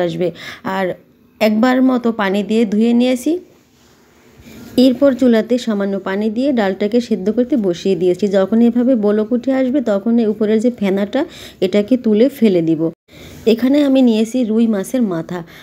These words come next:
আর এই মাথাটাকে ভালো করে ধুয়ে আমি পরিষ্কার করে নিয়েছি। আর এভাবে মাঝখান থেকে কেটে দুই ভাগে ভাগ করে নিয়েছি। আর হলুদ লবণ মাখিয়ে রেখেছিলাম, এখন এই মাছটাকে একটু ভালো করে ভেজে নিব। আর এপাশে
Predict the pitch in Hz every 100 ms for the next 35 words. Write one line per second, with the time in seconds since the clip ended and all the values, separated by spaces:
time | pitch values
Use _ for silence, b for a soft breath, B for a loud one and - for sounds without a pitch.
0 | B 208 247 247 226 254 254 254 240 233
1 | 240 247 240 208 220 233 233 240 226 208
2 | - 226 226 233 240 233 233 277 262 202
3 | 208 208 214 240 190 - - 214 220 220
4 | 240 - 220 220 320 B B B 214 202
5 | 214 220 220 277 202 190 - 190 180 175
6 | 170 170 180 170 B B 151 160 170 180
7 | 214 262 233 254 254 254 214 202 - 247
8 | 247 247 240 247 285 240 208 190 202 247
9 | 233 220 208 190 - 208 208 233 220 254
10 | 226 196 196 220 226 240 320 B B B
11 | 180 202 190 180 175 170 165 B B B
12 | 190 208 240 240 262